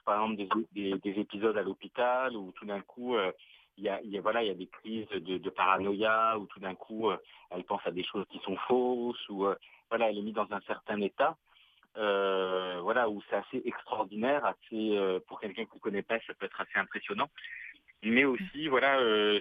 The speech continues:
c'était de doser, disons, entre, euh, ces choses un peu extraordinaires de la, de la maladie, puis des choses parfois aussi plus concrètes, plus banales, comme, euh, le fait, euh, d'avoir des difficultés à travailler à cause de ça, le fait, euh, d'avoir des difficultés, euh,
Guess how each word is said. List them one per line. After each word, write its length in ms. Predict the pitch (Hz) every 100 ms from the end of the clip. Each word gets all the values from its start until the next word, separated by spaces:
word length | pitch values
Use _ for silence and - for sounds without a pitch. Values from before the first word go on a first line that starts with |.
| -
c'était 280 | 120 127 123
de 120 | 120
doser, 560 | 101 135 143 120 127 151
disons, 320 | 117 113 127
entre, 240 | 117 - 135
euh, 360 | 143 143 110 95 - - -
ces 80 | 120
choses 240 | - 135
un 120 | 123 110
peu 320 | - 131 131 120 107 -
extraordinaires 840 | 117 - - 117 110 107 117 127
de 100 | 123
la, 420 | 110 101 98 95 92 _ _
de 60 | 107
la 120 | 107
maladie, 420 | 110 107 107 139
puis 160 | 151 117
des 100 | 104
choses 220 | - 117 -
parfois 260 | 92 -
aussi 260 | 113 - 127
plus 180 | - 113
concrètes, 500 | 110 104 - 120 -
plus 140 | -
banales, 440 | 101 101 107 123 131
comme, 300 | 113 107 110
euh, 180 | 95 87 - - _ _ -
le 120 | 98
fait, 340 | - 113 117 -
euh, 240 | 107 98 87 - _ -
d'avoir 320 | 107 107 104 95 _
des 100 | 104
difficultés 560 | 90 95 - 110 - 113
à 60 | 98
travailler 600 | - 95 98 101 113 120
à 80 | 104
cause 240 | - 92
de 120 | 98 98
ça, 340 | 117 120 123
le 120 | 123 101 -
fait, 200 | 104 - 104
euh, 160 | 92 - - - -
d'avoir 360 | 107 98 104 104
des 140 | 95
difficultés, 800 | 92 92 - 104 - - 110 107
euh, 200 | 101 98